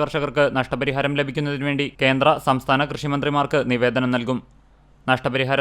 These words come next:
തുക ലഭിക്കുന്നതിനു വേണ്ടി കൃഷി ഇൻഷുർ ചെയ്യുന്നതിനും അതിനുവേണ്ടിയുള്ള ബോധവൽക്കരണ പരിപാടികൾ നടത്തുന്നതിനും യോഗത്തിൽ തീരുമാനിച്ചു. പഞ്ചായത്തിലെ മുഴുവൻ വാർഡുകളിലും കർഷകരുടെയും ജനപ്രതിനിധികളുടെയും സംയുക്താഭിമുഖ്യത്തിൽ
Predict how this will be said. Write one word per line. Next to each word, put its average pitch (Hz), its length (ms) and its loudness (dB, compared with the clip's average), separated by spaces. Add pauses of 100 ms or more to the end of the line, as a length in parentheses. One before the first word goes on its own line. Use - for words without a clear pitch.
തുക 139 180 -2
ലഭിക്കുന്നതിനു 143 540 -4
വേണ്ടി 143 180 -2 (160)
കൃഷി 139 220 -2 (140)
ഇൻഷുർ 131 340 -2
ചെയ്യുന്നതിനും 143 420 0 (420)
അതിനുവേണ്ടിയുള്ള 147 580 2 (140)
ബോധവൽക്കരണ 135 560 0
പരിപാടികൾ 147 440 -2
നടത്തുന്നതിനും 143 520 -4 (140)
യോഗത്തിൽ 120 400 0
തീരുമാനിച്ചു. 123 440 -2 (840)
പഞ്ചായത്തിലെ 127 580 4
മുഴുവൻ 127 360 0
വാർഡുകളിലും 139 520 0 (140)
കർഷകരുടെയും 131 640 -2 (100)
ജനപ്രതിനിധികളുടെയും 135 960 -2 (340)
സംയുക്താഭിമുഖ്യത്തിൽ 143 880 0